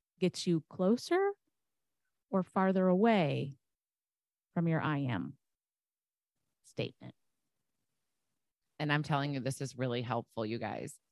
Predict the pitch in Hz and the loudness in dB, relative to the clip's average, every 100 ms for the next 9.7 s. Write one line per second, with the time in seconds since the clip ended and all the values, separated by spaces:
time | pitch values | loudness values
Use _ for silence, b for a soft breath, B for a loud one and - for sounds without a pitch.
0 | - 147 143 135 131 143 139 156 147 131 | -10 -4 -4 -4 -2 -4 -2 -2 -2 -2
1 | 123 - 165 143 120 120 - 135 120 123 | -4 0 2 2 0 -4 -6 -4 -2 2
2 | 165 185 - 113 123 127 120 123 - 117 | 4 4 2 -4 -4 -8 -8 -8 -6 -6
3 | 123 117 - _ 147 131 - - - 170 | -4 -8 -12 _ -6 -6 -12 -6 2 4
4 | 170 - 151 147 139 135 127 120 123 131 | 4 0 -2 2 0 0 -2 -2 -4 -4
5 | - - - 143 113 104 - - 156 147 | -8 -18 -8 -6 -6 -8 -2 4 6 4
6 | 143 131 127 123 123 120 127 127 117 117 | 2 2 2 0 -4 -4 -6 -4 -4 -4
7 | 123 - _ _ _ _ _ 135 135 156 | -6 -8 _ _ _ _ _ -4 0 2
8 | 151 - _ _ _ _ 147 127 - _ | 0 -2 _ _ _ _ -6 -6 -12 _
9 | 139 156 156 160 165 170 | 2 4 4 0 -2 -6